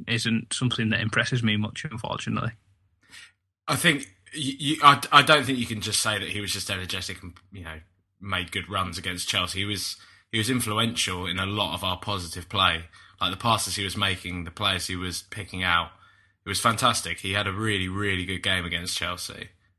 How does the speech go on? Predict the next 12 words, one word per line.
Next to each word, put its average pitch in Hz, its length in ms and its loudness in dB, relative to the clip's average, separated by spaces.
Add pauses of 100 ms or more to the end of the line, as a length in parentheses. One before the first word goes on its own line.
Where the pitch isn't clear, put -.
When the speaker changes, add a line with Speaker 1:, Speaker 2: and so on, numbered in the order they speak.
(760)
Speaker 1:
As 139 100 2
far 202 140 6
as 156 80 6
I 165 100 8
can 135 160 0
remember, 107 240 2
he 110 60 0
made 117 220 2
one 127 540 2 (420)
good 123 300 -2
pass - 340 0
inside 110 540 0